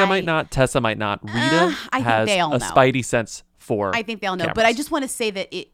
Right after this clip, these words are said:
Speaker 1: it felt unclear as to where the photos were being taken, but they're t-, being taken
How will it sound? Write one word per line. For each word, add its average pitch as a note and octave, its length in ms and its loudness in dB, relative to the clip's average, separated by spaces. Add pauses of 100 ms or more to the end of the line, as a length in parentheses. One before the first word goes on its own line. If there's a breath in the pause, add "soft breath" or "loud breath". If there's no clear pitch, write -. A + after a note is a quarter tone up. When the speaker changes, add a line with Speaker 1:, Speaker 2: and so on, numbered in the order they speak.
(160)
Speaker 1:
it A3 160 -16
felt C4 300 -10
unclear G#3 400 -10
as F#3 140 -10
to G3 100 -14
where E3 160 -10
the D#3+ 80 -16
photos D3+ 260 -12
were D#3 80 -14
being D3 220 -10
taken, G3+ 500 -14 (420 soft breath)
but - 160 -8
they're G3+ 160 -2
t-, - 160 -14
being F#3 200 -8
taken E3 380 -10